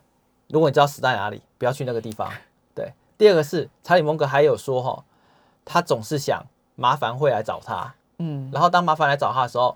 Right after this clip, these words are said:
Speaker 1: 他早就准备好了，
Speaker 2: 嗯。
Speaker 1: 这个就是悲观主义带来的魅力。
Speaker 2: 嗯。
Speaker 1: 对。
Speaker 2: 嗯，所以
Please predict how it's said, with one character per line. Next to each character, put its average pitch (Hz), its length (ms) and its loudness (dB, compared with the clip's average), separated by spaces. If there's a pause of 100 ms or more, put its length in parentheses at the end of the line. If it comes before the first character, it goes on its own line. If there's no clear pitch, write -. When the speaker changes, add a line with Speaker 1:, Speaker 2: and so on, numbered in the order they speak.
Speaker 1:
他 165 140 -4
早 110 260 -4
就 156 140 0
准 113 260 -10
备 123 200 0
好 - 260 -8
了， - 200 -14 (260)
Speaker 2:
嗯。 143 100 -8
Speaker 1:
这 180 80 -2
个 165 100 -2
就 160 100 0
是 147 280 -2
悲 160 180 4
观 156 260 2
主 110 200 -12
义 135 240 -8
带 139 160 2
来 101 180 -4
的 110 80 -6
魅 120 280 -2
力。 113 200 -14 (180)
Speaker 2:
嗯。 165 100 -6
Speaker 1:
对。 143 460 -4 (200)
Speaker 2:
嗯， 151 440 -4 (460)
所 302 200 0
以 240 280 -2